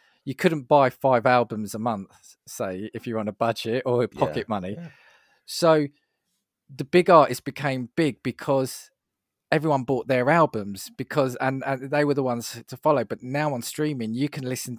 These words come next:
Speaker 1: to X Y Z as well as A B C, so everyone's got a fair shot at it,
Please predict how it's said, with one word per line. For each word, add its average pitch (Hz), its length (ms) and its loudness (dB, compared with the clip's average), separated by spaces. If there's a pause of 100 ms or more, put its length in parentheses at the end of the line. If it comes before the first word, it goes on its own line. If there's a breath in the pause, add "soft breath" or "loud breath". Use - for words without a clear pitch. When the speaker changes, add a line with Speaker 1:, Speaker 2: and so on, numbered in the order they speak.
Speaker 1:
to 117 320 -4 (340)
X - 240 -4
Y 127 180 -2
Z 120 300 -2
as 113 120 -12
well 139 140 2
as 120 140 -2
A 104 140 -2
B 104 180 -8
C, 104 320 -8
so 113 180 -6
everyone's 135 440 -2
got 87 160 -6
a - 40 -12
fair 110 260 -6
shot 135 300 -2
at 107 140 -4
it, 95 200 -8